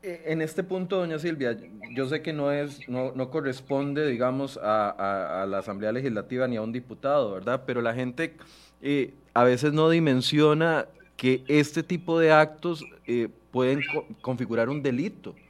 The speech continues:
dentro de la administración pública. Un, un, un presidente, un ministro de Hacienda, un, un tesorero nacional, un viceministro de Hacienda, no puede ir más allá de lo que la ley le permite, y la ley no permite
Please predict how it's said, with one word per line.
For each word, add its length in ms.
dentro 360
de 100
la 80
administración 580
pública. 540
Un, 460
un, 560
un 200
presidente, 920
un 140
ministro 480
de 80
Hacienda, 680
un, 360
un 600
tesorero 500
nacional, 720
un 240
viceministro 1120
de 100
Hacienda, 580
no 220
puede 280
ir 120
más 340
allá 280
de 100
lo 120
que 120
la 100
ley 140
le 100
permite, 440
y 20
la 140
ley 180
no 180
permite 600